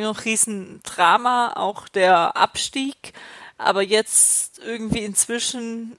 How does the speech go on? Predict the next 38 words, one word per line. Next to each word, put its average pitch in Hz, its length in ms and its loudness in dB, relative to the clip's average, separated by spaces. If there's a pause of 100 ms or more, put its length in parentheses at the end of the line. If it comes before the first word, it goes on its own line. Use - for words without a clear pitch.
ist - 240 2
es 190 200 2
halt 160 420 -2
irgendwie 180 520 -6
dann 165 180 0
auch 160 500 -4 (440)
so, 175 520 2
es 202 140 -2
ist 202 140 0
irg-, 202 200 -4 (920)
ich 208 220 -10
will's 269 240 6
eigentlich 285 380 4
nicht 294 160 -2
so, 285 300 2
aber 220 180 2
man 226 140 -4
hat 220 160 2
sich - 360 -2 (200)
einfach 208 300 2
dran 220 240 -2
gewöhnt 214 400 0
an 202 80 -2
die 202 100 -4
komplette 202 720 2 (460)
Situation. 226 760 2
Man 202 100 -2
leidet 190 320 4
immer 214 240 0
noch 190 160 -6
mit, 233 380 -4
klar, 214 480 8
aber 185 140 0
es 202 120 0
ist 190 140 -4
nicht 220 180 -6
mehr 208 420 4
so, 196 360 -2